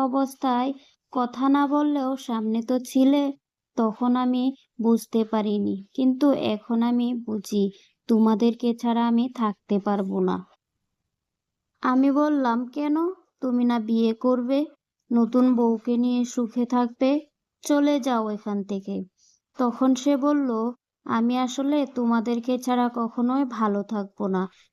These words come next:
এটা বুঝে গেছি। আমি আসলে অনেক বড় একটা ভুল করতে যাচ্ছিলাম, আমাকে তুমি মাফ করে দাও, আর বাচ্চাদেরকে নিয়ে চল-, চলো বা-, আমার স-, আমার সন্তানদেরকে নিয়ে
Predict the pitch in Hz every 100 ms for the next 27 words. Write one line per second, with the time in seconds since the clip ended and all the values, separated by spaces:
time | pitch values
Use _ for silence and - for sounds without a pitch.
0 | - 233 226 233 214 226 202 220 208 208
1 | - 202 196 - _ _ 254 220 233 240
2 | 240 262 254 254 247 262 - _ - 254
3 | 277 302 277 247 220 220 214 - 247 220
4 | 226 226 226 233 220 233 226 214 208 -
5 | 208 196 185 180 185 _ _ - 220 220
6 | 226 247 247 254 254 233 220 214 - 247
7 | 247 254 277 320 330 _ _ - 208 196
8 | 202 202 240 226 247 247 262 262 277 302
9 | 294 214 - 240 226 226 _ _ _ 254
10 | 240 240 214 220 - 220 214 202 - _
11 | - - 254 - 240 240 233 240 226 220
12 | 247 254 262 254 269 269 277 269